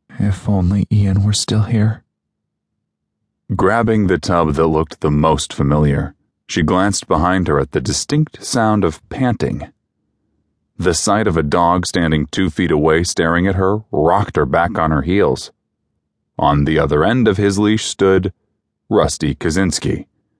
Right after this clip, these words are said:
whose dark gaze hit her like a main-lined methamphetamine. Oh my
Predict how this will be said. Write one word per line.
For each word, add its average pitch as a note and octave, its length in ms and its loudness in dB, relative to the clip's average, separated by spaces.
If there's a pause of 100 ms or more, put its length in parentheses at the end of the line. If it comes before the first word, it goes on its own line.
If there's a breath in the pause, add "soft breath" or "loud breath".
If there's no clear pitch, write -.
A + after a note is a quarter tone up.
(420)
whose D2+ 280 -2
dark F#2+ 340 0 (120)
gaze F2 420 2
hit F#2 260 -2
her F2 280 2
like D#2+ 220 0
a C#2 100 0
main-lined D#2+ 840 2
methamphetamine. D2 1040 -2 (1120)
Oh G#2+ 560 0 (140)
my E2 680 0